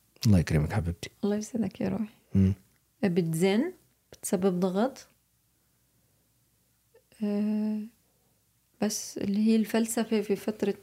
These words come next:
Speaker 2: أنا في دوامة مش فاضية حدا يتفلسف علي.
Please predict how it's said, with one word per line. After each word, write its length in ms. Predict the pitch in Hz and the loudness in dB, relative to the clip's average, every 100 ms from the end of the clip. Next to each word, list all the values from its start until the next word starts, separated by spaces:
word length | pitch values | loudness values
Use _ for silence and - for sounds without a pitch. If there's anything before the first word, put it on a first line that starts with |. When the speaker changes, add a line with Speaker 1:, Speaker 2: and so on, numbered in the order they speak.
| - | -4
Speaker 2:
أنا 260 | 196 196 | 0 0
في 240 | 190 202 196 | -2 0 2
دوامة 560 | 196 180 196 196 190 | 2 4 2 2 -2
مش 140 | 185 - | -4 -4
فاضية 340 | 185 180 180 | -2 0 0
حدا 180 | 175 190 | -2 -2
يتفلسف 480 | 175 - 180 - - | -2 -4 -6 -6 -6
علي. 240 | - 170 | -4 -6